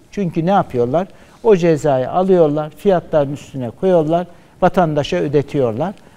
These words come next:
Ondan sonra da vatandaş bunun hesabını seçimlerde,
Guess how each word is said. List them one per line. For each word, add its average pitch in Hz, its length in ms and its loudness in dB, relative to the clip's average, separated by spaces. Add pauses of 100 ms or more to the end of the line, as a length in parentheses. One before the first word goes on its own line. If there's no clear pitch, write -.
Ondan 196 300 2
sonra 151 320 -4
da 135 120 0
vatandaş 160 600 0 (320)
bunun 185 220 0
hesabını 143 600 0
seçimlerde, 160 800 -4